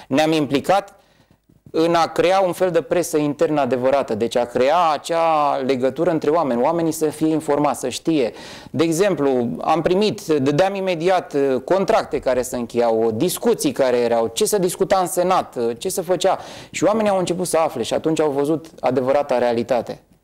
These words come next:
Uh, de ce n-am, uh, de ce a trebuit să ieșim în presă? Pentru că în interior n-am avut nicio șansă.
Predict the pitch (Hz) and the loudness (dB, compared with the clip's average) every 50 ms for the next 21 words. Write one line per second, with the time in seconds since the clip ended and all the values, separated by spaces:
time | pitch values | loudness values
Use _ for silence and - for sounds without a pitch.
0 | _ _ _ _ _ _ _ _ _ _ _ - 135 139 139 135 135 135 127 123 | _ _ _ _ _ _ _ _ _ _ _ 0 2 2 4 4 2 2 0 0
1 | 120 113 147 151 147 151 - 180 196 202 202 196 190 185 185 185 180 180 175 175 | 0 2 2 2 2 0 0 0 2 2 2 2 2 2 2 2 2 2 2 2
2 | 170 170 165 165 165 139 131 127 120 120 151 151 151 - 180 180 175 175 - 170 | 2 2 2 2 0 0 -2 -2 0 0 0 0 0 2 2 2 2 2 0 0
3 | 160 151 170 180 160 - 165 160 143 - - 165 170 165 156 143 131 - 160 165 | 0 2 0 0 0 0 0 0 0 0 0 0 0 0 0 0 0 2 2 2
4 | 156 127 - 127 120 113 165 165 170 160 175 175 165 - - 180 175 175 175 175 | 2 0 0 -2 -2 0 0 0 0 0 -2 -4 -6 -6 -4 -2 0 0 2 2
5 | 175 170 170 165 - - - _ _ _ _ _ _ _ - _ _ _ _ _ | 2 0 0 -2 -6 -10 -20 _ _ _ _ _ _ _ -20 _ _ _ _ _
6 | _ _ _ _ _ _ _ - - 156 156 175 180 180 165 180 175 165 190 208 | _ _ _ _ _ _ _ -6 -2 0 2 2 2 2 2 0 0 2 0 0
7 | 208 202 208 202 202 196 185 202 202 202 185 202 196 175 - 180 127 107 - - | 0 0 0 0 0 0 0 -2 -2 -2 -2 -2 -2 -2 -2 -2 -2 -4 -6 -8
8 | 107 - | -12 -12